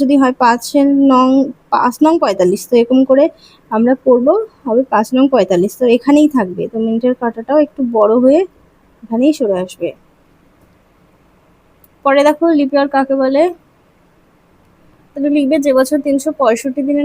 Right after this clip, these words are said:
না হয়ে এক বছর বেড়ে তিনশো ছেষট্টি দিনে হয়, তাকেই অধিবর্ষ বা লিপ ইয়ার বলে। দু হাজার বারো সাল লিপ ইয়ার হলে তারপর আর কোন কোন সাল লিপ ইয়ার হবে হিসেব করে দেখি। পরে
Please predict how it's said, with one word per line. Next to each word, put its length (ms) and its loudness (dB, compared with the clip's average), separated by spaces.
না 140 -2
হয়ে 200 -4
এক 140 -6
বছর 200 -4
বেড়ে 220 -2
তিনশো 260 -8
ছেষট্টি 420 -8
দিনে 220 -6
হয়, 200 -20
তাকেই 320 -12
অধিবর্ষ 300 -8
বা 160 -2
লিপ 160 -8
ইয়ার 240 -2
বলে। 160 -6
দু 120 -12
হাজার 240 -2
বারো 260 0
সাল 220 -4
লিপ 160 -8
ইয়ার 240 -2
হলে 160 -2
তারপর 460 -2
আর 120 0
কোন 200 0
কোন 180 -2
সাল 220 -2
লিপ 160 -4
ইয়ার 220 -2
হবে 200 -4
হিসেব 220 -8
করে 220 -2
দেখি। 360 -10
পরে 180 -2